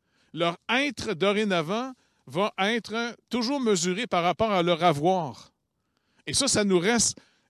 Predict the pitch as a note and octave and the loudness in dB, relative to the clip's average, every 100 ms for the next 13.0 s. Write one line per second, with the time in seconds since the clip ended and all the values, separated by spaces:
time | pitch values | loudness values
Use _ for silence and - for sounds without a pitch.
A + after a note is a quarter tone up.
0 | _ - A2+ F3+ F#3+ - F#3 C#3+ F#3 - | _ -10 -2 0 0 2 2 2 2 2
1 | A3+ - E3+ D#3 C#3 C#3+ D#3 D4 A#3+ - | -2 2 4 4 0 -2 -2 -6 -8 -12
2 | _ _ _ _ _ - D3+ E3+ D#4+ D#4 | _ _ _ _ _ -8 -4 -2 -4 -6
3 | _ _ _ _ _ _ _ _ _ _ | _ _ _ _ _ _ _ _ _ _
4 | _ _ _ _ - - _ _ _ _ | _ _ _ _ -20 -20 _ _ _ _
5 | _ _ _ _ _ _ - F3+ A3+ C#4 | _ _ _ _ _ _ -2 0 2 2
6 | G#3 G#3 F#3+ A#3 B3+ - G3 F3 - F3+ | 2 0 2 2 0 0 0 0 0 -2
7 | F3 E3+ C#3 - A3 C4+ B3 F3+ _ _ | -2 0 0 0 0 0 -4 -10 _ _
8 | _ D#3+ E3+ G3 B3 F#3+ - A3+ G#3 F3+ | _ -2 2 4 2 -2 2 4 4 4
9 | A3+ A#3+ A3 F3 D#3+ G3 F#3 D#3+ F3 F#3 | 2 0 0 0 0 -2 0 2 2 0
10 | G2+ - _ _ _ _ _ _ _ _ | -6 -20 _ _ _ _ _ _ _ _
11 | _ _ _ _ _ _ _ _ - B2 | _ _ _ _ _ _ _ _ -8 -4
12 | G#3+ - F3+ - G3+ F3 - E3+ D3+ | -4 0 0 0 0 0 0 0 0